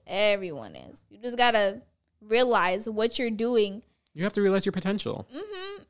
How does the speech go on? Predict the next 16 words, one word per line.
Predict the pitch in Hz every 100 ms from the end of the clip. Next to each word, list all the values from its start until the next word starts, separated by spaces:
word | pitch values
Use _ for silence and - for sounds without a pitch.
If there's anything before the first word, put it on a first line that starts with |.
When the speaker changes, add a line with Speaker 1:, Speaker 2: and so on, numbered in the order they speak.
| -
Speaker 1:
And | 254 254
pick | 311 311
apart | 302 302 285 285 - _ _ _
what | 233 240
you're | 285
doing | 240 277 277 285
to | 247
please | 277 262
society | 208 226 240 285 320 269
and |
what | 226
you're | 254
doing | 240 220
to |
please | 247 220
yourself. | 240 208 175 -